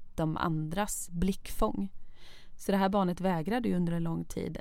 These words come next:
eh, alltså ville verkligen inte gå på de här rytmiklektionerna. Skulle det följa med så ville det sitta i kanske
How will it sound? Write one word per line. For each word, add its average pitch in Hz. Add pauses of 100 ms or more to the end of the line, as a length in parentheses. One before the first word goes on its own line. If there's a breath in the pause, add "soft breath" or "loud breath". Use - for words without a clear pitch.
eh, -
alltså 202
ville 175
verkligen 175
inte 170
gå 247
på -
de 175
här 175
rytmiklektionerna. 180 (920 soft breath)
Skulle 170
det 190
följa 196
med 190
så -
ville 175
det 165
sitta -
i 160
kanske 170